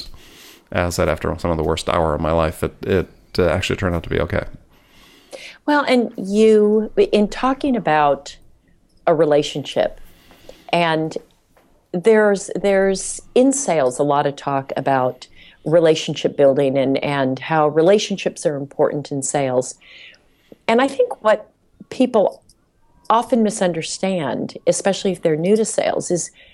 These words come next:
Speaker 2: relationships aren't built on "Hey, let's get together and go to the ball game. Hey, we're really friendly. Uh, how's your dog? Hey, what's,"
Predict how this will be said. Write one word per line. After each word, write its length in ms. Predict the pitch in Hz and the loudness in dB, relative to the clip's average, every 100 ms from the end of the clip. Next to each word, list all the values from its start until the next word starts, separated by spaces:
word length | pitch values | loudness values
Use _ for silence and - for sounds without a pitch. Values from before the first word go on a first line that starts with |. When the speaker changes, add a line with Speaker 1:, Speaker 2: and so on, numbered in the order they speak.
| _ _ _ | _ _ _
Speaker 2:
relationships 880 | - 240 285 349 311 - 220 214 - - _ _ _ _ _ - | 0 2 2 0 -6 -2 -2 -2 -8 -10 _ _ _ _ _ -2
aren't 500 | 196 208 208 - 151 | 0 0 -2 -6 2
built 400 | 180 180 180 - - | 4 4 0 -8 -8
on 640 | 160 165 156 147 147 151 151 _ _ _ _ - | -6 -4 -4 -4 -4 -8 -12 _ _ _ _ -16
"Hey, 400 | - 254 262 247 | -2 2 4 4
let's 340 | 220 220 220 | 4 2 0
get 200 | - 208 | -4 -4
together 360 | - 190 180 175 | -2 0 2 2
and 100 | 170 | 2
go 140 | 165 | 0
to 60 | 160 | 0
the 80 | 151 | 0
ball 280 | 151 143 | 2 2
game. 540 | 147 151 131 104 127 135 - - - | 0 0 0 0 0 -4 -10 -20 -18
Hey, 440 | - 302 320 294 277 | 0 4 6 6 6
we're 140 | 233 | 4
really 260 | 220 226 220 | 4 6 4
friendly. 1120 | 220 220 208 202 202 196 196 196 196 190 185 | 4 2 4 4 6 6 6 6 2 0 -2
Uh, 440 | - 185 185 175 175 | 0 2 4 2 0
how's 320 | 175 208 208 | 0 -2 0
your 100 | 208 | 0
dog? 480 | 190 170 156 123 - | 2 2 4 2 0
Hey, 440 | 202 269 294 294 | -2 2 4 4
what's," 360 | 254 240 233 | 4 2 0